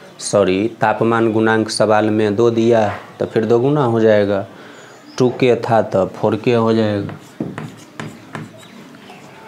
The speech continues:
चालीस डिग्री सेल्सियस ताप पर अभिक्रिया का दर नियतांक एट के हो जाएगा।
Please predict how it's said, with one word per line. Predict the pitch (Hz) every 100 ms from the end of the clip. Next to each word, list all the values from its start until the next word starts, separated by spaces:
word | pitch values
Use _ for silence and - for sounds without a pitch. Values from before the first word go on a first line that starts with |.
| - - - - - - -
चालीस | 107 117 135 131
डिग्री | 139 143 147 147
सेल्सियस | 143 131 120 - 123 113 -
ताप | 107 95 90 -
पर | - - - - - - - - - - - - - 160 -
अभिक्रिया | 104 104 120 120 127 127 123
का | 113 120 110
दर | 113 110
नियतांक | 110 104 98 - 90 85 80 - - - - -
एट | 202 202
के | - 117
हो | 113 113
जाएगा। | 113 107 104 92